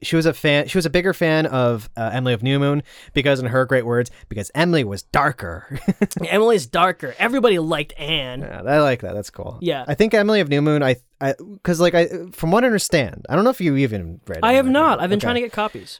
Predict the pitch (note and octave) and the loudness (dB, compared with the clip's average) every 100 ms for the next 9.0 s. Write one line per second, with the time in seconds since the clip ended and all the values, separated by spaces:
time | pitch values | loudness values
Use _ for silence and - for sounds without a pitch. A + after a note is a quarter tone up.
0 | - C#3+ D3+ D3 C#3 C3 _ - C3+ D3 | -2 2 4 2 0 -6 _ -6 0 2
1 | C#3+ C#3 C3+ C3 C3+ D#3+ D#3+ A#3 B3 A3 | 4 4 4 2 -2 -2 2 2 2 0
2 | G3 - E3 F3 D#3 B2+ - D3+ C#3+ - | -2 2 2 4 0 0 -2 -2 -2 -2
3 | D3+ E3 C3 C3 B2 F3 B2 G#2 B2+ B2 | 0 2 0 0 0 0 -2 0 0 0
4 | - - C3 C3 D#3 F3 G3 _ - F3 | -2 -6 -4 -2 0 -2 -4 _ -12 -10
5 | E3+ D#3+ C3+ C#3 C3 D3+ C#3+ C#3 C#3 C3 | -8 -4 0 0 0 -2 -2 -2 0 0
6 | C#3 B2+ D3 - A#2+ C3 C3+ B2 - A#2+ | 2 0 -2 -4 -4 -2 0 -2 -2 -4
7 | A#2+ C3 B2 A2+ G#2 A2 A#2+ F#3 G3 - | -2 -2 -2 -4 -6 -6 -6 -6 -8 -14
8 | - F3 - - - C3 C3+ C3 B2+ | -8 -8 -6 -12 -6 0 0 0 -4